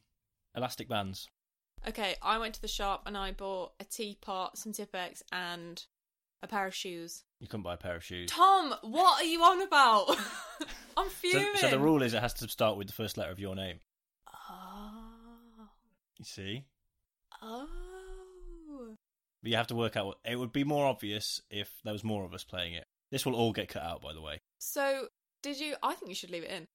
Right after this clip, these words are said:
Speaker 2: So, did you just make up that rule, or is that always the rule?
Speaker 1: Yeah, no, there's different rules for each round.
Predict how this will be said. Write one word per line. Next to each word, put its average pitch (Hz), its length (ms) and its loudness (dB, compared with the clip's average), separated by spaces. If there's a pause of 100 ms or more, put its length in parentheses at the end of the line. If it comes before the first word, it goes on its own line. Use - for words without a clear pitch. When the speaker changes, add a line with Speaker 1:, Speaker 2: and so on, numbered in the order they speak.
(160)
Speaker 2:
So, 254 580 0 (300)
did 233 160 -10
you 294 120 0
just 240 140 -6
make 240 160 -4
up - 80 -8
that 196 160 -2
rule, 208 220 -2
or 170 80 0
is 185 80 -2
that - 100 -6
always 170 220 -2
the 190 100 -10
rule? 185 180 -4
Speaker 1:
Yeah, 120 140 -2
no, 123 220 2
there's 101 160 -6
different 117 280 -4
rules 107 160 -4
for 101 120 -8
each 90 140 -8
round. 92 320 -6